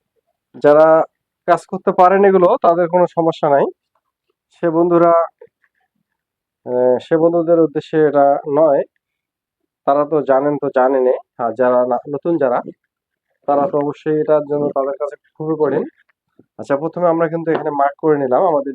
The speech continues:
যে, আহ, রাবারের যে মার্কারটা, এখানে আপনাদের সোয়া এক ইঞ্চি, আমরা দেড় ইঞ্চি এখানে নিয়ে নেবো, দেড় ইঞ্চি। এখানে আমাদের, আহ,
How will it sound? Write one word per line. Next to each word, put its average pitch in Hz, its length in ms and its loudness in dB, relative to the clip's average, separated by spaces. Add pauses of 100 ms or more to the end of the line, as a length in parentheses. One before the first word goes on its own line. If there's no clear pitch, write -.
(120)
যে, 135 100 -2 (840)
আহ, 117 360 -4 (380)
রাবারের 165 340 2
যে 160 140 0
মার্কারটা, 127 440 -2 (160)
এখানে 135 260 -2
আপনাদের 131 340 -4 (100)
সোয়া 135 240 0
এক 139 80 -2
ইঞ্চি, 139 240 -8 (440)
আমরা 143 240 0
দেড় 143 200 2
ইঞ্চি - 220 -6
এখানে 135 220 -2
নিয়ে 131 160 0
নেবো, 127 140 -2 (140)
দেড় 131 220 0
ইঞ্চি। - 220 -6 (560)
এখানে 127 200 0
আমাদের, 131 320 0 (960)
আহ, 120 280 -6